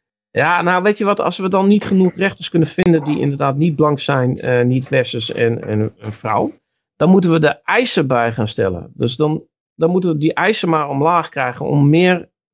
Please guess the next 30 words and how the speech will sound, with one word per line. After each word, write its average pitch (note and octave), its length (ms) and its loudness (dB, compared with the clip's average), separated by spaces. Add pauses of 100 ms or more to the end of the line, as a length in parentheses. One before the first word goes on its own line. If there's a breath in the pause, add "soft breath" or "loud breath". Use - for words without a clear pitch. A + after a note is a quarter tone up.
van D3 100 -2
dat D3+ 180 -2
soort D3 120 -8
rechters." C#3 480 -4 (360)
Maar D3 320 -6 (120)
als F#3 220 -4
je - 180 -2
al F#3+ 440 -2 (340)
op D#3 220 -4
die B3+ 140 6
manier G3+ 320 4
bezig E3+ 440 2
bent, A2 360 -2 (140)
dan, D#3+ 320 0 (720)
dan F3+ 280 0
ben G3+ 120 4
je A3 120 4
eigenlijk G3 600 -2
al E3+ 260 0
gewoon D#3+ 400 0
het D3 160 -6
hele F3 220 0
systeem F3+ 480 -2
van D3 140 -2
recht F#3 320 0
ben C#3+ 160 2
je D3 140 2
al C#3 220 0
gewoon, C#3 520 -2
ehm, B2 800 2